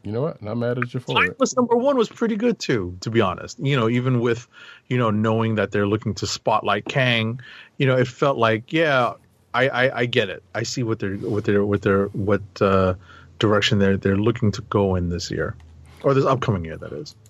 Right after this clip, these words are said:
Speaker 1: Right. I mean, and it's
Speaker 2: So
Speaker 1: just basically, it's just basically books is like, "Hey, here's what's coming," and it's, it's clearly Kang centered, like you, like you said earlier. So,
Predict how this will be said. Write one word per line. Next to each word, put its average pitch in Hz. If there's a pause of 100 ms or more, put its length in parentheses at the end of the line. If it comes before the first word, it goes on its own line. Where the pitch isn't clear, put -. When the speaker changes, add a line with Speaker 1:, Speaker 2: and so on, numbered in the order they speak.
(340)
Speaker 1:
Right. 156
I 226
mean, 247
and 226
it's 220
Speaker 2:
So -
Speaker 1:
just 170
basically, 139
it's 139
just 127
basically 117
books 98
is 98
like, 101
"Hey, 143
here's 98
what's 127
coming," 110 (180)
and 101
it's, -
it's -
clearly 95
Kang 95
centered, 95
like 85
you, -
like -
you -
said 85
earlier. 80
So, 85